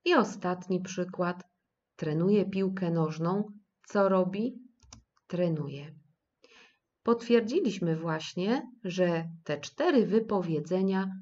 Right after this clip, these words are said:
są zdaniami pojedynczymi, ponieważ w każdym z nich znajduje się jedno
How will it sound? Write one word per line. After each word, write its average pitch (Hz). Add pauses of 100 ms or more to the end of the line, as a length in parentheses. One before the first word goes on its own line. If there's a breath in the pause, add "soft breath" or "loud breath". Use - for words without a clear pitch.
(120)
są 240
zdaniami 180 (120)
pojedynczymi, 190 (420 soft breath)
ponieważ 208
w -
każdym 285
z -
nich 170 (380)
znajduje 175
się 151 (400)
jedno 220